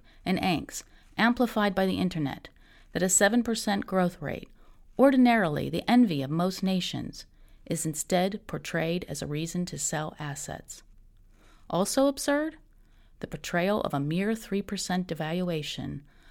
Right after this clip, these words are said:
of the Chinese currency as a cause for panic, sell-offs, and crashes. A global civilization that is intimately interconnected and awash in liquidity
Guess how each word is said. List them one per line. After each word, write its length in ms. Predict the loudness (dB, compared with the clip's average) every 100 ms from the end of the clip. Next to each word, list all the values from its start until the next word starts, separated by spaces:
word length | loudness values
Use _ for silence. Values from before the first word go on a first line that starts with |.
| -10
of 100 | -8
the 80 | -6
Chinese 520 | -2 0 0 0 -4
currency 680 | -6 -4 -4 -8 -10 -12 -14 -18 -18 -8
as 140 | -4
a 60 | -4
cause 460 | -2 0 0 -2
for 120 | -6 -8
panic, 600 | -6 -4 -4 -6 -12 -20 -20 -20 -10
sell-offs, 680 | 0 2 2 -4 -10 -16 -12
and 100 | -10
crashes. 760 | -2 0 0 -2 -10 -14 -16 -20 -20 -20 -20 -20 -20 -20 -20 -20 -20 -20 -20 -20 -20 -6
A 80 | -2
global 360 | 4 6 4
civilization 1000 | 2 2 4 4 4 0 -2 -4 -8 -10 -14 -20 -16 -4
that 120 | -4
is 180 | -4 0
intimately 800 | 2 2 0 -2 -4 -8 -8 -12 -18 -20 -4
interconnected 840 | -2 0 -2 0 0 -2 -6 -12 -12 -20 -14 -2
and 120 | 0
awash 540 | 2 2 2 -2 -4
in 140 | -2 -2
liquidity 600 | -4 -4 -4 -6 -10